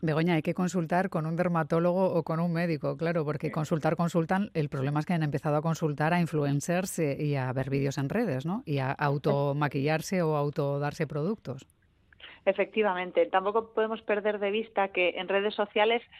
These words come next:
Speaker 2: lo que son las redes sociales es publicidad. Entonces van a intentar, no buscan lo mejor para nosotros individualmente, sino que buscan vender un producto.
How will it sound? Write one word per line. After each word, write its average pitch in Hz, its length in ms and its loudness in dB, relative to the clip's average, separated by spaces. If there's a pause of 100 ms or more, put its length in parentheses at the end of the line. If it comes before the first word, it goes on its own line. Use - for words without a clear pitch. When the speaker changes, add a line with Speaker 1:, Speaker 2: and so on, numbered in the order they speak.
(180)
Speaker 2:
lo 208 120 -4
que 208 80 -2
son 220 160 -4
las 233 140 4
redes 226 220 -2
sociales 220 460 0
es 190 120 -6
publicidad. 175 580 -2 (640)
Entonces 185 380 -2
van 190 180 4
a 220 80 0
intentar, 220 560 2 (220)
no 247 80 4
buscan 240 320 4
lo 185 60 -2
mejor 180 280 -2
para 175 200 4
nosotros 165 640 -4
individualmente, 170 840 0
sino 160 260 -8
que 170 140 -2
buscan 233 480 0 (260)
vender 196 340 2
un 214 100 2
producto. 175 540 0